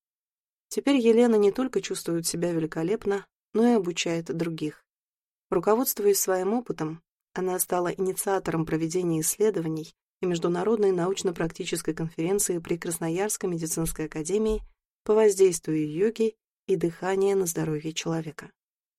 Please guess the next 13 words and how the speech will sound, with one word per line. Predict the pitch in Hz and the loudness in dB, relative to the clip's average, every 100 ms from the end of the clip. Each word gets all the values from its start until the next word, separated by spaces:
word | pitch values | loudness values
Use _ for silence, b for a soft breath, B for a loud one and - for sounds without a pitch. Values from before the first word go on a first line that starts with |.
| _ _ _ _ - | _ _ _ _ -2
Исследования | - 262 269 240 233 220 | 2 4 4 4 6 6
доказали | 202 202 196 226 202 | 4 2 2 4 2
огромное | 185 208 226 208 196 | 2 2 4 2 0
позитивное | 175 180 - 196 185 170 | -2 -4 0 2 0 0
влияние | 175 185 190 170 165 160 | 0 2 2 2 0 0
йоги | 196 233 170 | 0 0 -2
на | 160 | -4
здоровье | 151 156 160 165 160 | -4 -4 -4 -4 -6
человека. | - 165 160 156 156 160 - _ _ _ _ - | -4 -2 -2 -4 -8 -10 -16 _ _ _ _ -2
Основываясь | 196 - 233 214 165 160 156 - | 0 2 2 2 2 -2 -2 -4
на | 165 | -4
этих | 165 165 170 | -4 -6 -6
результатах, | 170 196 240 240 190 - | -2 -2 -2 -4 -4 -8